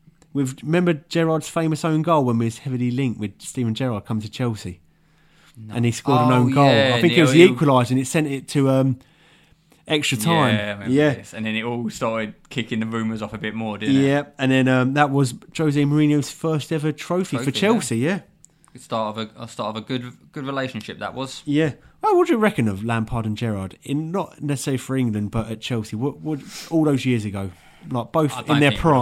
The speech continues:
Speaker 1: primes.
Speaker 2: worked. I
Speaker 1: I'm
Speaker 2: think
Speaker 1: not, I
Speaker 2: they'd
Speaker 1: don't know. I, it was something I would have loved to have seen.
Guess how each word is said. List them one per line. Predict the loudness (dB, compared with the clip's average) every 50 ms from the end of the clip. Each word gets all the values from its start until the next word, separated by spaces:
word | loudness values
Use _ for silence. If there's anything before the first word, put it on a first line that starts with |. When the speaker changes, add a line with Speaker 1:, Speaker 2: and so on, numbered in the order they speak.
| 4 2
Speaker 1:
primes. | 0 0 -2 -4
Speaker 2:
worked. | -6 -10 -14 -20 -20 _ _ _ _ _ _ _ _ _ _ _ _ _ _ -6
I | -4 0
Speaker 1:
I'm | 2
Speaker 2:
think | 2 2 2
Speaker 1:
not, | 2 2
I | 2
Speaker 2:
they'd | 2
Speaker 1:
don't | 2 2 2 2 2
know. | 0 -2 -4 -8 -16 -18 -16
I, | -14 -14 -14 -16 _ _ _
it | -4 -4
was | -2 -4
something | -4 -4 -2 -2 -2 -2 -2 -2
I | -2
would | -2 -2 -2
have | -4
loved | -4 -2 -2 -2 -2 -4 -6
to | -8 -8 -6
have | -6
seen. | -6 -6 -6 -6 -6 -6 -10 -10